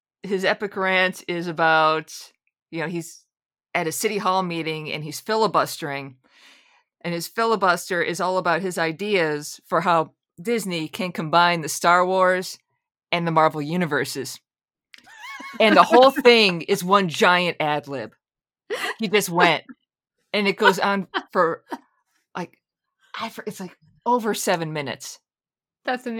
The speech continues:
Speaker 3: feel like
Speaker 2: amazing.
Speaker 3: that's something I could absolutely get behind. And I, I'm gonna go and literally go and YouTube that, um,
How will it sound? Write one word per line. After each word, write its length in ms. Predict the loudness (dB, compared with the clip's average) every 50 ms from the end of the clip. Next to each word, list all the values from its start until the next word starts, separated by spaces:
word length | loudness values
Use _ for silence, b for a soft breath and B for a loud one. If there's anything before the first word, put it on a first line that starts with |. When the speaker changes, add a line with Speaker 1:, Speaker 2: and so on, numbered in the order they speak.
| -4 -4 -2
Speaker 3:
feel 100 | -2 -2 -2
like 40 | -2
Speaker 2:
amazing. 140 | -4 -4 -4
Speaker 3:
that's 180 | -6 -6 -6
something 720 | -8 -8 -8 -8 -8 -10 -10 -10 -10 -10 -14 -16 -18 -20 -20 _ _ _ _ _ _
I 160 | -14 -14 -14
could 240 | -12 -12 -12 -12 -10 -10
absolutely 520 | -10 -10 -10 -12 -14 -16 -14 -14 -16 -16
get 180 | -16 -16 -16 -16
behind. 420 | -18 -20 -20 -20 -20 -20 -20 -20 -20
And 160 | -18 -14 -12
I, 360 | -10 -10 -10 -10 -10 -10 -10
I'm 120 | -12 -10 -10
gonna 160 | -10 -10 -8
go 180 | -6 -6 -6 -6
and 240 | -8 -10 -12 -16 -18 _ -14
literally 360 | -12 -12 -12 -12 -14 -14 -12
go 120 | -12 -12 -12
and 100 | -12 -12
YouTube 360 | -14 -14 -14 -14 -16 -16 -14
that, 240 | -12 -12 -12 -12 -12 _ b b b b b b b b b b b
um, 500 | -16 -14 -12 -12 -12 -12 -14 -16 -20 -20